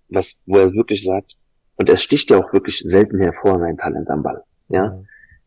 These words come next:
Speaker 1: Der Junge kann wirklich was und mich hätt's auch wirklich interessiert, wie er gespielt hätte. Aber ich muss sagen, du hast ja gemeint,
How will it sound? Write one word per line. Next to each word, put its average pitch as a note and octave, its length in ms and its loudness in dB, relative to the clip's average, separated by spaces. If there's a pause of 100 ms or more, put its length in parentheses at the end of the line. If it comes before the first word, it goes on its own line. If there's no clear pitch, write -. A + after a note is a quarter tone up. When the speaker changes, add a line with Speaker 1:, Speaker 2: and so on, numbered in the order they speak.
Speaker 1:
Der G2 100 6
Junge A#2 240 6
kann A#2+ 320 -2
wirklich G2+ 320 0
was F#2 160 -2
und - 80 -2
mich F2 140 -2
hätt's G#2+ 180 0
auch - 160 -4
wirklich - 300 -2
interessiert, - 580 0 (600)
wie G#2 160 6
er G#2+ 80 8
gespielt G#2 480 -4
hätte. D#3 260 2 (1080)
Aber A#2+ 680 0
ich - 160 -8
muss G#2 160 0
sagen, A2 400 0
du G#2+ 140 2
hast A2 200 -4
ja G#2+ 80 2
gemeint, G#2 480 0